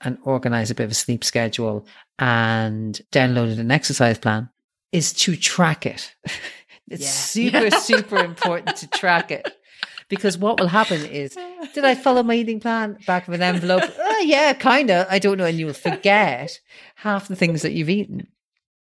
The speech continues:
Speaker 2: Are you like me, Roisin, where you've got all of these fabulous apps on your phone and you're like, "Yeah, nailed it. I've got my, uh, MyFitnessPal and I've got my Trainerize app and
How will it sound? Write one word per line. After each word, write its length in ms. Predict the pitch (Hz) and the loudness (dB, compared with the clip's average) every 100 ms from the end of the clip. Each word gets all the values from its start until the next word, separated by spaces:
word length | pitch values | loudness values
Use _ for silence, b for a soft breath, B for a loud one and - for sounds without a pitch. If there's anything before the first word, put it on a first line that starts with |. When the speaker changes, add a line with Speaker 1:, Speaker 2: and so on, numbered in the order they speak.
| _ | _
Speaker 2:
Are 60 | 208 | 0
you 180 | 220 254 | 0 0
like 180 | 247 | -2
me, 160 | 208 233 | -2 0
Roisin, 340 | 202 165 - | 4 2 2
where 100 | 156 | 0
you've 160 | 160 170 170 | 0 0 0
got 60 | |
all 160 | 165 165 | 2 2
of 100 | 165 | 0
these 180 | 170 165 | -2 -2
fabulous 400 | 175 165 165 170 | -4 -4 -4 -2
apps 280 | 175 - - | -4 -2 -2
on 120 | 147 | 0
your 80 | 151 | -2
phone 340 | - 165 185 | 2 2 2
and 100 | 170 | 0
you're 80 | 143 | -4
like, 200 | 165 147 | -4 -4
"Yeah, 180 | 175 190 | -2 0
nailed 380 | 170 180 208 190 | 2 2 2 2
it. 160 | 147 | 0
I've 100 | - | -2
got 220 | 185 196 190 | 2 2 4
my, 220 | 185 170 | 0 0
uh, 140 | 156 | -2
MyFitnessPal 800 | 156 156 - - 170 - 175 165 | -6 -4 0 0 -2 -2 2 2
and 80 | 160 | 2
I've 80 | 156 | 0
got 160 | 190 - | -2 -2
my 80 | 180 | -4
Trainerize 640 | - 190 175 165 160 165 | 0 2 2 0 0 2
app 320 | 170 165 - | 2 2 0
and 180 | 165 | -2